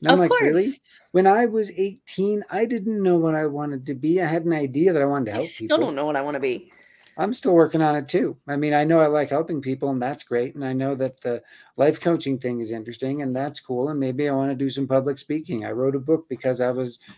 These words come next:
Speaker 1: 'cause I was like, "You know, I kinda, I got words to say. I might as well stick 'em on a page. I'm gonna go do that." And it's just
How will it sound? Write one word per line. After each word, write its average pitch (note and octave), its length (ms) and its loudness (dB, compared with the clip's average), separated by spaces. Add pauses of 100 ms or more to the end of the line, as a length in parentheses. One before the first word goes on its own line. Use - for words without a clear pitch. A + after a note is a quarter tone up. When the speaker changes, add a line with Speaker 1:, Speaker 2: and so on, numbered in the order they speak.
(100)
Speaker 1:
'cause D3 120 2
I D3 40 6
was D3 140 4
like, D#3+ 180 4
"You G3+ 80 2
know, B3 180 2
I A#3 120 2
kinda, A3 260 2
I G3+ 120 -4
got A3+ 180 4
words G3+ 340 4
to - 60 -10
say. G3+ 300 2
I F#3 40 2
might G3+ 140 0
as G3 140 -4
well F#3 80 0
stick E3+ 200 -2
'em F3+ 80 0
on F#3+ 120 0
a F3 40 -4
page. E3 380 -2
I'm C#3 80 -2
gonna D#3 140 -2
go D#3+ 200 2
do E3+ 200 0
that." E3+ 340 0
And D#3 100 0
it's D#3+ 180 -2
just E3+ 220 -4